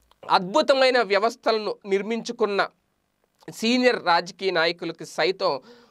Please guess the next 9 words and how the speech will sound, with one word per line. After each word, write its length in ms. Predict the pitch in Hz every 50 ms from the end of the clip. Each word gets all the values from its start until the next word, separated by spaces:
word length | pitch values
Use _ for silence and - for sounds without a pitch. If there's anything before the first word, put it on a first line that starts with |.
| _ - 165
గుండెల్లో 520 | 175 220 233 233 240 226 226 214 208 208
దడ 260 | 190 165 151 175 196 277
పుట్టే 400 | - - 214 170 - - 196 190
పరిస్థితి. 560 | 180 170 143 147 - - - 151 - - - _ _ _ _ _ _ _ _ _ _ _ _ _ _ _ _ _ _ _ -
అది 140 | 180 190 202
ఎందుకు 320 | 208 226 254 247 - 254
అంటే, 380 | 208 180 185 240 240 185 156 160 - _ _ _ _ _ _ -
ఇప్పుడంతా 400 | 208 175 208 196 190 196 - 226
కంప్లీట్గా 800 | 226 - 202 180 185 170 - 202 208 190 170 175 196 175 135